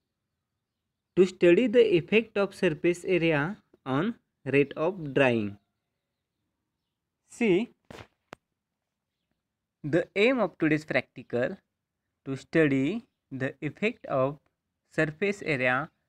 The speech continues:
on rate of drying. काय करायचं आहे स-, प्रॅक्टिकलला तुम्हाला? तर सरफेस एरिया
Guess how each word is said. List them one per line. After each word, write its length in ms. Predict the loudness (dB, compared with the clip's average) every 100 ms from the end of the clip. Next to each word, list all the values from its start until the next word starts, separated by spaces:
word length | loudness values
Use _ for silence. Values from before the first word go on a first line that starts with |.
| _ _ _ _
on 280 | -6 -4 -6 -10
rate 300 | -4 -4 0
of 160 | -2 -2 _ _ _ -10
drying. 440 | 2 4 4 -2 -10 _ _ _ _ 2
काय 140 | 2
करायचं 320 | 2 -2 -4 -4
आहे 120 | -6
स-, 340 | -8 -16 -14 -6
प्रॅक्टिकलला 580 | -8 -6 -8 -4 -4 -4
तुम्हाला? 360 | -6 -6 -4 -6 -6
तर 120 | -10 -10 _ _ _ _ _ -6
सरफेस 500 | 0 0 2 -2 -2 -4
एरिया 440 | -2 2 4 2